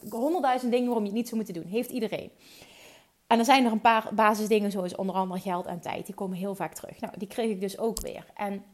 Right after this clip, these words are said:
wat, wat ik zie als heel belangrijk, hoe ik het ook altijd aanpak, wat bij mij past, is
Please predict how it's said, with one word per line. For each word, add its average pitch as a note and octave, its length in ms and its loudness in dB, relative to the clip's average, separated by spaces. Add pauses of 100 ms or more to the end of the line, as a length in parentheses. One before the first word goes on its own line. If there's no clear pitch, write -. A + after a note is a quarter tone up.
(320)
wat, A3+ 280 -4 (240)
wat A#3 200 -4
ik F#4+ 120 2
zie E4 220 0
als A#3+ 100 0
heel C4+ 240 0
belangrijk, A#3+ 440 -2
hoe G#3+ 160 -4
ik G#3+ 100 -4
het A3 100 -4
ook G3+ 100 -6
altijd G3 240 -8
aanpak, C4+ 520 -2
wat G3 160 -4
bij F#3 120 -6
mij F3 160 -8 (100)
past, - 400 2 (420)
is B3 400 0